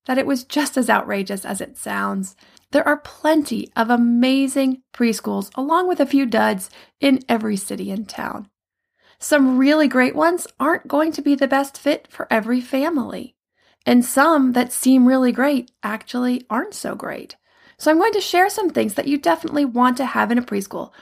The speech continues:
from a child development perspective, and some things to watch out for. The benefits of preschool include ongoing,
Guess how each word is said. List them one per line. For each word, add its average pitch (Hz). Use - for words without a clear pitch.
from 269
a 294
child 294
development 240
perspective, -
and 294
some 330
things 302
to -
watch 214
out 240
for. -
The 302
benefits 320
of 269
preschool 214
include 262
ongoing, 247